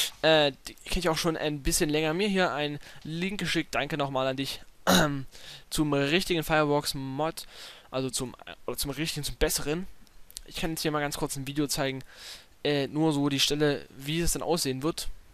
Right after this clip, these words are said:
Vielleicht zufällig später mal bei euch. Also,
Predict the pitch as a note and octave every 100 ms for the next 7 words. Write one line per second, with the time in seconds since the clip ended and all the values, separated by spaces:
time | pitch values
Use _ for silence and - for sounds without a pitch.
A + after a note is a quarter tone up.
0 | - - - - - - - C#3 C#3+ C#3+
1 | - C#3+ C#3 C3 - - - C#3+ C3+ A#2+
2 | B2 - - - - - - - B2+ B2
3 | C#3 - - - - - - - - C#3
4 | C3 C3